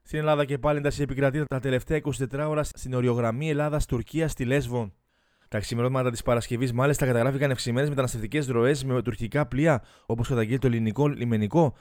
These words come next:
να συνοδεύουν λέμβους που μετέφεραν μετανάστες και πρόσφυγες. Την ίδια ώρα, πληροφορίες στέλνουν, κατά τη διάρκεια περιπολίας στην θαλάσσια περιοχή ανατολικά της Λέσβου, τουρκική ακτεωρός να χτυπά δύο φορές το πρίμνεο τμήμα, το πλοίο ανοιχτής θαλάσσης του λιμενικού.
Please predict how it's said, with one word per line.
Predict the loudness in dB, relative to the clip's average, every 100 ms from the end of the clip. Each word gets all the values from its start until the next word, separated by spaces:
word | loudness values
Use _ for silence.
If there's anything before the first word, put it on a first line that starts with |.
| -16 -20 _
να | -8
συνοδεύουν | -4 -2 0 0
λέμβους | 4 4 4 0
που | 0
μετέφεραν | 0 2 2 0 -2 -8 -10
μετανάστες | -6 -2 -2 -2 -4 -2
και | -2
πρόσφυγες. | 2 2 2 0 0 -2 -12 _ _ _ _ _
Την | -6
ίδια | 0 2
ώρα, | 4
πληροφορίες | 2 2 2 2
στέλνουν, | 2 2 2
κατά | 0 -2
τη | 0
διάρκεια | -2 -2
περιπολίας | -2 0 0 0
στην | 0 -2
θαλάσσια | 0 0 0
περιοχή | 0 0 -2
ανατολικά | 0 -2 0 -2
της | -4 -2
Λέσβου, | 0 0 -2
τουρκική | -4 -4 -2 -4
ακτεωρός | 0 2 2 2
να |
χτυπά | 0 -2 -2 2
δύο | 4 6
φορές | 4 2 2
το | 0
πρίμνεο | 2 2 2 0
τμήμα, | 0 -2 -2 -2
το | -4
πλοίο | 0 0
ανοιχτής | 0 -2 -4
θαλάσσης | -2 0 -2 -4 0
του | 0
λιμενικού. | 0 -2 2 0 0